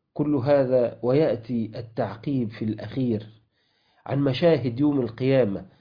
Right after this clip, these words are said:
حين يبرأ المتبوعون من التابعين وتتبرأ الملائكة ممن عبدوهم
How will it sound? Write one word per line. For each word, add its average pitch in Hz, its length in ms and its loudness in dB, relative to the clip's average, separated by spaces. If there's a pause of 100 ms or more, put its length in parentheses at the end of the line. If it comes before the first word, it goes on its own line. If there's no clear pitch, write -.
(340)
حين 175 300 4
يبرأ 165 440 4
المتبوعون 147 840 4
من 156 120 4
التابعين 139 760 0
وتتبرأ 135 640 -2
الملائكة 135 560 0
ممن 139 360 0
عبدوهم 135 680 0